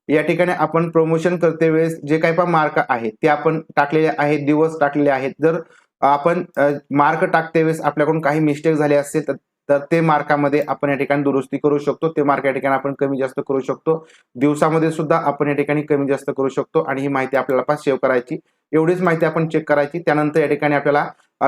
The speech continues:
फॅसिलिटी प्रोफाइल हा तिसरा टॅब ओपन होतो. फॅसिलिटी प्रोफाईलमध्ये आपण या शैक्षणिक वर्षामध्ये विद्यार्थ्यांना काय काय दिलं तर त्याची माहिती येईल. सुरुवातीला गणवेशाची माहिती येणार पहा, म्हणजे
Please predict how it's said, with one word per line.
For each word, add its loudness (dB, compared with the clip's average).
फॅसिलिटी 2
प्रोफाइल 0
हा 0
तिसरा 0
टॅब 0
ओपन 0
होतो. -2
फॅसिलिटी -2
प्रोफाईलमध्ये 2
आपण 0
या 2
शैक्षणिक 0
वर्षामध्ये 2
विद्यार्थ्यांना 0
काय 0
काय 0
दिलं 2
तर 0
त्याची 0
माहिती 2
येईल. -2
सुरुवातीला 2
गणवेशाची 0
माहिती 0
येणार 0
पहा, 0
म्हणजे -2